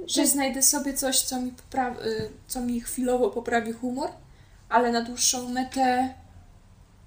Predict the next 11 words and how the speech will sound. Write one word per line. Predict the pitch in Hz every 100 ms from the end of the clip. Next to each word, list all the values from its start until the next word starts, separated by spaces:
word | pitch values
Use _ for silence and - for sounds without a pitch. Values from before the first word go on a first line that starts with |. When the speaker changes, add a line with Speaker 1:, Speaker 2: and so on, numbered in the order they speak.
| -
Speaker 1:
Chociaż, | 254 254 254 - - -
hmm. | 233 226 - - - - -
Speaker 2:
To | 339
jest | 339 - -
trochę | 339 392 370
Speaker 1:
Hmm. | 330 294 254 208 - -
Speaker 2:
według | 320 311 311
mnie | 330 330
takie | 311 311 320
życzeniowe, | 302 311 330 311 294 262 240 247
że | 262 269